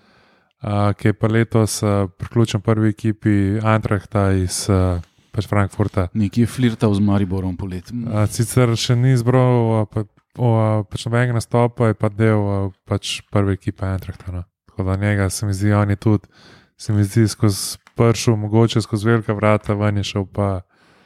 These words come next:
Speaker 1: skozi ona, ta, ta najmanjša na, na Žaku, ne.
Speaker 2: Ja, ne, takrat so ga za kar dober denar prodali. Tako, res dober denar.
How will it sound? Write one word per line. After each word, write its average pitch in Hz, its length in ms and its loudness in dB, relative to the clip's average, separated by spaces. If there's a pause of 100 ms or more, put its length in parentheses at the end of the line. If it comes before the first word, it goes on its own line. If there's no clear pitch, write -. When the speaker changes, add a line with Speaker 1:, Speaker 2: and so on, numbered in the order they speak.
(140)
Speaker 1:
skozi 107 340 0
ona, 107 240 2
ta, 104 300 0
ta 107 320 -2 (360)
najmanjša 104 640 0
na, 95 260 -4
na 95 260 -8
Žaku, 95 380 -2
ne. 92 120 -6 (1160)
Speaker 2:
Ja, 190 140 0
ne, 165 120 4
takrat 135 240 0
so 131 100 -2
ga 117 80 4
za 104 100 2
kar 123 140 -2
dober 95 280 -2
denar 82 200 -2
prodali. 82 460 -10 (1500)
Tako, 104 360 -8
res 95 200 -2
dober 76 260 -8
denar. 78 240 -12